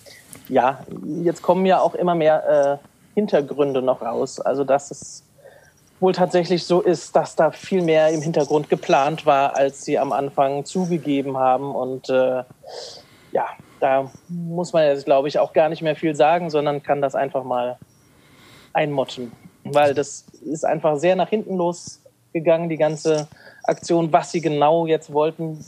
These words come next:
oder viele wollten, weiß ich auch nicht. Und die paar, die was wollten, die wollten meiner Meinung nach genau das Falsche. Und ja,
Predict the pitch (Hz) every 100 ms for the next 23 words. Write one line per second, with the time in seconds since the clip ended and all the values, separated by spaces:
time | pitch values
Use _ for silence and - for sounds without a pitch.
0 | - - 143 - 196 190 165 147 151 151
1 | 151 135 139 143 - - 160 208 233 226
2 | - - _ - - - - - - 202
3 | 196 185 180 175 190 214 202 - 180 196
4 | 196 180 170 156 160 156 143 156 147 143
5 | 151 147 147 - 139 139 139 - 120 131
6 | 143 113 120 127 - - 80